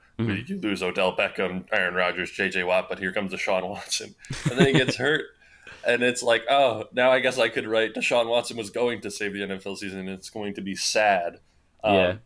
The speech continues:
Speaker 2: and then literally that day or, like, you know, a few hours later, like, um,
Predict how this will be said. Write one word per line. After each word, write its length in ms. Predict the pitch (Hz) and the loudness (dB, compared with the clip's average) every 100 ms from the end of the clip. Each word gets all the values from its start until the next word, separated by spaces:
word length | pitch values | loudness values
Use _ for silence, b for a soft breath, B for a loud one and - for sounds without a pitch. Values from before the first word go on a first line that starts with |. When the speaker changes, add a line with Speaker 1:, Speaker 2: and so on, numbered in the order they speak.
| _ _ _ | _ _ _
Speaker 2:
and 80 | 117 | -2
then 720 | 120 113 101 101 101 101 101 107 | -2 -2 -12 -18 -16 -16 -16 -12
literally 520 | 117 117 117 110 98 | -4 -2 0 0 0
that 400 | 92 95 92 - _ | 2 2 2 -6 _
day 240 | - 98 92 | 0 2 2
or, 200 | 87 85 | 0 0
like, 260 | 82 82 | -2 -4
you 100 | 95 | -6
know, 140 | 87 82 | -4 -4
a 40 | |
few 140 | - 95 | -2 0
hours 220 | 87 85 | 0 -2
later, 260 | 90 87 82 | -4 -4 -4
like, 200 | 80 - _ _ _ _ - | -6 -8 _ _ _ _ -4
um, 380 | 92 85 82 | -2 -2 -4